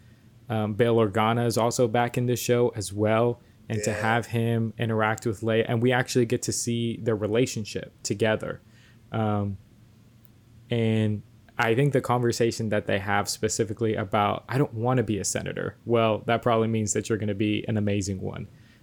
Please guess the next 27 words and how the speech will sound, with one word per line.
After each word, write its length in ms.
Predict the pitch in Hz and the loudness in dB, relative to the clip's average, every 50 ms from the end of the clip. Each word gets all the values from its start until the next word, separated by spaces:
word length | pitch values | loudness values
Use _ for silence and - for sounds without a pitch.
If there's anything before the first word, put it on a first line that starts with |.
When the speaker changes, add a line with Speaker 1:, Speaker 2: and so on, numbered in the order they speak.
| - - - | -20 -10 -6
Speaker 1:
Uh, 280 | 110 107 104 104 95 - - - | -2 -2 0 0 -2 -4 -4 -4
I 120 | 113 107 | -2 -2
think 360 | 101 110 113 107 104 98 - - - - - - - - - _ - - - | 0 0 -2 -2 -2 -4 -8 -16 -20 -20 -20 -20 -20 -20 -20 _ -20 -10 -2
is 160 | - 117 104 | 0 0 0
just 240 | - - 120 - - | 2 -2 -2 0 2
so 180 | - 139 139 135 | 2 4 2 2
crucial 600 | 131 - 131 123 123 - - 113 107 104 101 98 - - _ - - - - - _ - - - - - - - - - - - - - - - - | 2 0 0 0 0 0 -2 -2 -2 -2 -4 -6 -10 -18 _ -20 -20 -20 -20 -20 _ -20 -20 -20 -20 -20 -20 -20 -20 -20 -20 -20 -20 -20 -16 -10 -4
to, 600 | - 120 117 117 113 113 113 113 110 107 92 - - - - - - - - - - - - - - - - - - | -2 0 2 2 2 2 2 2 2 0 -2 -6 -12 -20 -20 -20 -20 -20 -20 -20 -20 -20 -20 -20 -20 -20 -20 -10 -2
to 100 | - 120 | -2 0
her 160 | 98 113 107 | 0 0 -2
development. 600 | 101 98 95 104 131 165 165 165 170 165 147 - - - | -2 -2 0 2 4 4 4 2 2 0 0 -4 -4 -2
And, 160 | 131 123 113 - | -2 -2 0 0
and 160 | 117 113 113 | 0 0 0
the, 160 | 117 - - | 0 0 0
and 300 | 117 117 113 110 104 101 - - - - | 0 0 2 0 0 -4 -8 -16 -20 -4
again, 280 | - 120 113 131 127 123 | -4 0 2 4 4 4
it 80 | 120 113 | 4 4
goes 240 | 123 120 120 107 | 4 4 4 4
back 300 | 101 120 113 110 113 - | 4 2 2 2 2 0
into 340 | 120 113 107 - - 117 117 | -4 -4 -4 -2 0 0 0
probably 640 | - - - 117 110 110 117 110 113 120 117 113 113 | 0 0 0 0 2 2 0 0 2 2 2 2 0
the, 300 | 107 104 113 107 107 - 101 | 0 -2 -2 -2 -2 -4 -4
the 160 | 110 113 101 | -4 -4 -4
second, 600 | - - - 131 131 127 - 123 113 101 92 - - _ _ - | -2 0 0 0 0 0 0 -2 -2 -2 -4 -8 -14 _ _ -2
uh, 240 | 120 110 101 - | -2 -2 -2 -4
part 320 | - - - - - - - | -6 -4 -2 -2 -2 -2 -4
two, 420 | - - 180 180 123 110 107 101 | 0 2 4 4 6 4 2 0